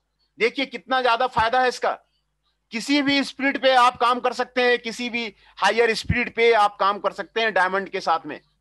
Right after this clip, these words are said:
Most suitable for the light interrupted finishing cut। Uninterrupted finishing cut में आप diamond को यूज कर सकते हैं। Diamond is not recommended for machining plain carbon steel or the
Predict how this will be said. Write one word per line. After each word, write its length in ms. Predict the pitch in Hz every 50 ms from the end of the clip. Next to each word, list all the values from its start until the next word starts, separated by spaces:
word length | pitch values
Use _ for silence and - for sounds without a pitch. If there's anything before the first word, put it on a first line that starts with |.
| _ _ _ _ _ _ _ _ _ _ _ _ _ _ _ _ _ _ _ _ _ _ _ _ _ _ _ _ _ _ _ _ _ _ _ _ _ _ _ _ _ _ _ _
Most 300 | - 202 247 285 269 -
suitable 400 | 254 233 190 254 247 247 262 247
for 160 | - 240 240 233
the 120 | 240 226 214
light 320 | 208 208 233 247 247 -
interrupted 540 | 220 214 - - 220 214 - - 233 233 -
finishing 380 | - 196 190 190 - 196 190 -
cut। 180 | 220 220 214 - _ _ _ _ _ _ _ _ _ _ _ _ _ _ _ _ _ _ -
Uninterrupted 720 | - 233 247 247 233 202 - 233 226 233 220 226 214 -
finishing 320 | - 190 208 - 226 220 202
cut 160 | - 214 214 196
में 300 | 240 269 254 196 - _ -
आप 180 | - 202 202 -
diamond 320 | 208 196 208 214 220 214 196
को 80 | 214
यूज 220 | 196 190 196 185 -
कर 120 | - 185
सकते 280 | - 185 170 - 165 143
हैं। 160 | 98 - _ _ _ _ _ _ _ _ _ _ _ _ _ _ _ _ _ _ _ _ _ _ _ _ _ _ _ _ _ _ _ _ _ _ _ _ _ _ _ _ _ -
Diamond 360 | 180 196 240 254 269 262 247
is 120 | 254 247 196 185
not 240 | 233 240 262 254 247
recommended 520 | 240 240 233 226 233 233 214 247 247 247 -
for 140 | - 226 202
machining 380 | 214 214 - 233 233 240 233 -
plain 220 | 196 220 226 226 208
carbon 320 | 220 208 214 214 220 220 214
steel 240 | 208 - 254 262 233
or 140 | 208 185 185 170
the 80 | 160